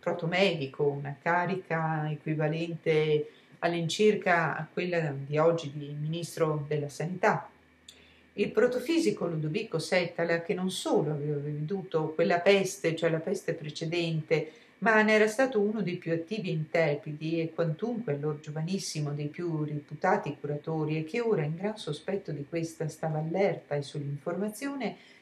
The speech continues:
riferì il venti d'ottobre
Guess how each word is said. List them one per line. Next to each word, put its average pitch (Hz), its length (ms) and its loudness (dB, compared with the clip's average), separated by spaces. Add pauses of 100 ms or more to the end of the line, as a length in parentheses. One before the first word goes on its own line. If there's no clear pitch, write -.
(140)
riferì 226 720 -2 (760)
il 190 140 -2
venti 240 340 0
d'ottobre 135 760 -2